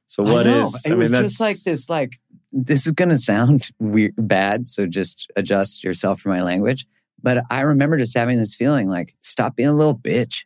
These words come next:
Speaker 1: Yeah.
Speaker 2: And, you know, <laughs> I remember telling my friend that. He's like, "Well, that's not great self-talk."
Speaker 1: <laughs>
Speaker 2: And I was like, "No, I needed it. I needed this, like, stop being a little bitch,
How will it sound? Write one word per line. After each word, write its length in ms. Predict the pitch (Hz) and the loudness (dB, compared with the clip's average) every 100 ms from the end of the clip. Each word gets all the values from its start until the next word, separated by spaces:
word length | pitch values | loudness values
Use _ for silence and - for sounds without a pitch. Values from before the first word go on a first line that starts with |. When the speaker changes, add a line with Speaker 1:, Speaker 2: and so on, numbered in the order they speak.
| - | -12
Speaker 1:
Yeah. 200 | 90 82 - - | -10 -10 -10 -2
Speaker 2:
And, 100 | 120 | 2
you 80 | 113 | 2
know, 100 | 117 | 2
<laughs> 40 | |
I 160 | 170 127 | 2 2
remember 260 | 120 117 | 0 0
telling 240 | 113 104 98 | 0 -2 0
my 140 | 98 | 0
friend 220 | 82 82 | -2 -2
that. 160 | 101 127 | -2 -2
He's 140 | - | -6
like, 140 | - - | -10 -8
"Well, 60 | - | -4
that's 220 | 95 - | -2 -2
not 180 | 131 - | -8 -6
great 220 | 76 85 | -8 -6
self-talk." 500 | - 76 - 98 123 | -6 -6 -4 -6 -6
Speaker 1:
<laughs> 200 | - - | -8 -6
Speaker 2:
And 140 | 120 | -2
I 40 | 147 | 2
was 100 | 143 | 2
like, 140 | 151 - | 2 -2
"No, 220 | 127 170 | 0 2
I 140 | 208 127 | 2 2
needed 380 | 123 208 226 | 4 2 2
it. 160 | 76 - _ _ _ _ - | -2 -8 _ _ _ _ -4
I 100 | 127 | 0
needed 380 | 131 175 202 120 | 2 4 2 2
this, 220 | 120 120 | 0 0
like, 280 | 110 87 _ _ _ _ _ - | -2 -4 _ _ _ _ _ -12
stop 360 | - 165 160 180 | -4 -2 -2 0
being 140 | 165 | 2
a 80 | 160 | 4
little 200 | 156 127 | 2 0
bitch, 400 | - 90 - - | -2 -4 -4 -10